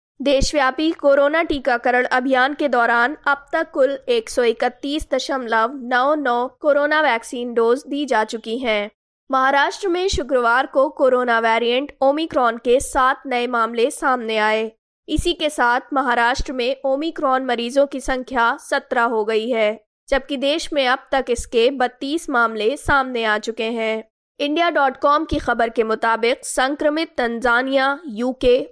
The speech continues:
और दक्षिण अफ्रीका नैरोबी से यात्रा कर कर लौटे हैं।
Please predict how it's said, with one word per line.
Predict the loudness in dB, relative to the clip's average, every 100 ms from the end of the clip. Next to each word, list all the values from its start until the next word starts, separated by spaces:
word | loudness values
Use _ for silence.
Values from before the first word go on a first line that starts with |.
| -2
और | 0
दक्षिण | 0 -4 -4 -4
अफ्रीका | -4 -4 -8 -2 0 0
नैरोबी | 2 4 4 2 0
से | 2 2
यात्रा | 2 2 0 0 -2
कर | -2 -2
कर | 0 0
लौटे | 2 0 2 0
हैं। | 2 -2 -4